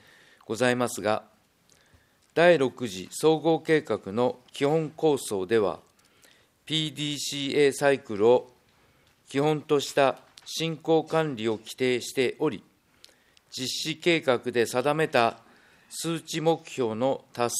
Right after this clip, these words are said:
成度、事業の妥当性や適切性など、基本構想の達成に向け進んでいるか、市民目線での評価も取り入れ、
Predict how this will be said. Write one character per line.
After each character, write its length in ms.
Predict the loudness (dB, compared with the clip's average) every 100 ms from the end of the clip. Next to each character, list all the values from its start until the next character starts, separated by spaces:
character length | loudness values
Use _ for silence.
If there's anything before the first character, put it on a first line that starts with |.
| 2
成 180 | 4 4
度、 220 | 0 -6 _ _ _ _ _ _ _ _ _ _ _
事 200 | -10 0
業 220 | 4 4 4
の 200 | 0 2
妥 180 | 0
当 240 | 0 0 0
性 300 | 2 2 4
や 260 | 4 4 0 _ _ _
適 260 | -6 -6 -4
切 200 | -4 -4
性 340 | -4 -2 0
な 160 | 2 2
ど、 200 | 0 -4 _ _ _ -20 -20 -6
基 120 | -2
本 280 | -2 -2 -6
構 280 | -2 0 0
想 260 | -2 -2
の 280 | -2 -2 -4 _ _ _ _
達 260 | -2 -2 -2
成 180 | -2 -2
に 140 | -2
向 120 | -6
け 280 | 0 0 0
進 460 | -2 -8 -6 -6 -4
ん 20 |
で 240 | -2 -2 -2
い 100 | -8
る 80 | -6
か、 240 | -4 -6 -8 _ _ -20 _
市 180 | -12 -6
民 300 | -2 -2 -4 -4
目 140 | -2
線 280 | 0 0 0
で 120 | 0
の 220 | 0 -2 -2
評 240 | 2 4
価 140 | 4 -2
も 160 | -2
取 260 | -4 -4 -4
り 60 |
入 100 | -2
れ、 100 | -2